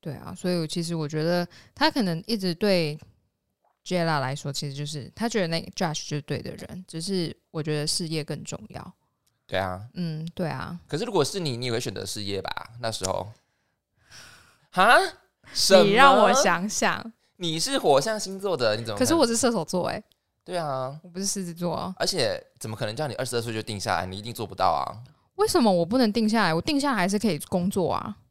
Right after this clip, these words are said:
Speaker 2: 可是我觉得你不会耶。
Speaker 1: No。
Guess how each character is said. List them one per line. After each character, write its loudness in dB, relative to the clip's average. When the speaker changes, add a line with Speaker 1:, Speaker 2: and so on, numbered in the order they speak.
Speaker 2:
可 -10
是 -8
我 -4
觉 -4
得 -2
你 -6
不 -10
会 0
耶。 -16
Speaker 1:
No。 -8